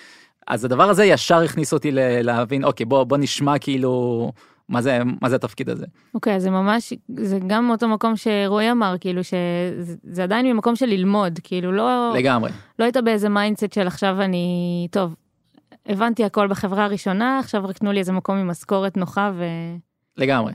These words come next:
Speaker 1: זה לגמרי. הבנתי, כאילו, אמרתי שאם יש מקום שאני יכול לחוות פה את ההגעה לפרודקט מרקט פיט, שעוד, זה עוד פעם, זה,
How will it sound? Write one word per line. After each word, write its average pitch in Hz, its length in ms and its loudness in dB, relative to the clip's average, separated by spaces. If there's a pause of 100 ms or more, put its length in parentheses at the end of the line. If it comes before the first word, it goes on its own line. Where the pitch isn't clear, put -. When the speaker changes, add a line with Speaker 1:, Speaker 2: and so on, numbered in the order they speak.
(220)
Speaker 1:
זה 123 120 0
לגמרי. 123 340 2
הבנתי, 135 340 0
כאילו, 127 300 0 (520)
אמרתי 139 260 0
שאם 180 380 0
יש 160 200 0
מקום 123 400 0
שאני 113 260 -4
יכול 131 300 0
לחוות 127 520 0
פה 127 140 0
את 110 100 -2
ההגעה 127 340 0
לפרודקט 127 460 -4
מרקט 131 300 -4
פיט, 127 320 -6 (420)
שעוד, 127 260 -4
זה 139 120 4
עוד 160 80 8
פעם, 143 120 0
זה, 120 260 0